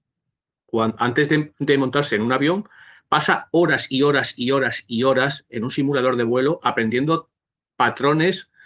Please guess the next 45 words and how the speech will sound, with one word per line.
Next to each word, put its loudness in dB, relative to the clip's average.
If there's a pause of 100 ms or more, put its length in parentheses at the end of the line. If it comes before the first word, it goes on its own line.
(180)
por 2
los 0
cuales 2
cualquier 0
circunstancia 0
dentro 0
de 2
la, 0
de 0
vuelo 2 (260)
pueda, 2 (960)
pueda 2
solucionarlas. -2 (240)
El 0
cerebro 2
cuando 2
le-, 0
ve 0
una 2
película, 0
ya 0
sea -2
de 0
terror, -2
o -4
lee 0
un 0
libro, 0 (720)
o 2
escucha 0
una 4
historia, 2
aunque -2
sea 0
tan 0
breve 2
como -2
la 0
que -4
he -2
contado, -2
la -4
que -2
contó 0
Jesús, 0